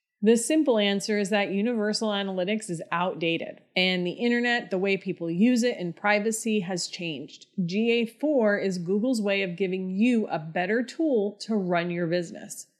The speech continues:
So while change sucks, believe me, I feel you. I've been using the Google Analytics we know and love for over a decade.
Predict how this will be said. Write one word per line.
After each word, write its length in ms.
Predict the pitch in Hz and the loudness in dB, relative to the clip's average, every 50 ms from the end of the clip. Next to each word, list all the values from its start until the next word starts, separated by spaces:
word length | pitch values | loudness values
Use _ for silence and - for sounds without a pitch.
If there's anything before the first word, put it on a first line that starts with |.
| _ _ _ _ _ _ | _ _ _ _ _ _
So 300 | - - - 220 214 214 | -6 0 4 6 6 6
while 400 | 214 202 180 190 190 185 185 208 | 4 4 2 2 2 2 0 0
change 380 | 208 - 269 269 285 311 311 302 | 0 0 2 2 4 2 2 0
sucks, 520 | - - - 175 160 185 214 - - - | 0 2 2 2 2 2 0 -4 -10 -6
believe 360 | 175 170 214 240 254 233 175 | -2 0 2 4 4 4 4
me, 200 | 190 180 175 180 | 2 0 0 0
I 80 | 185 196 | 0 0
feel 260 | 190 - 226 196 180 | 0 0 2 2 2
you. 240 | 170 160 165 185 220 | 2 0 0 0 0
I've 220 | 208 208 190 170 | -2 -2 0 2
been 160 | 180 208 208 202 | 2 2 4 4
using 480 | 208 220 240 240 233 262 269 262 247 | 4 4 4 4 4 4 4 4 4
the 80 | 240 226 | 4 4
Google 300 | 190 202 220 208 226 226 | 4 2 2 2 2 0
Analytics 580 | 220 214 208 208 196 202 202 202 202 202 - | 0 0 0 0 0 0 0 0 -2 -2 -4
we 80 | - 196 | -2 -2
know 220 | 190 185 185 180 | -2 0 -2 -2
and 160 | 175 170 165 170 | -2 -2 -2 0
love 280 | 170 170 190 208 208 | 2 2 2 2 0
for 300 | - 196 190 180 175 - - _ - | -2 -4 -4 -4 -4 -6 -8 _ -4
over 300 | 190 185 175 170 170 160 | -2 -2 -2 -4 -4 -4
a 120 | - 165 | -4 -4
decade. 800 | 160 139 - 165 165 160 165 - - 240 254 277 302 311 269 277 | -6 -4 -2 0 0 0 0 0 0 2 2 4 4 2 0 0